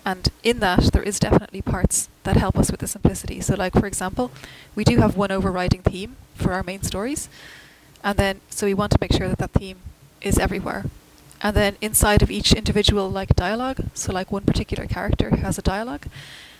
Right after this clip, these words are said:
that should only be about one topic. This guy standing on the corner can't be talking about X, Y, and Z.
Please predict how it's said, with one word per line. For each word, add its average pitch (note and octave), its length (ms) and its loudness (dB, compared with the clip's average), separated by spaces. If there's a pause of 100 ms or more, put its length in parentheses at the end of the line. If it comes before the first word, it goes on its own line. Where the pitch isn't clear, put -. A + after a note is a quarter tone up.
(120)
that G#3 140 2 (120)
should A#3+ 140 -2
only A#3+ 180 0
be A#3 140 -2
about G#3+ 280 0
one G#3 140 -4
topic. - 400 0 (480)
This B3 180 4
guy A3+ 340 4
standing A#3 340 0
on G#3 60 -6
the F#3+ 80 -4
corner G3 380 0
can't A3+ 240 2
be A3+ 80 2
talking G3+ 340 0
about G3 220 0
X, - 180 2
Y, G3+ 120 2
and F#3+ 140 -6
Z. A#3+ 220 -6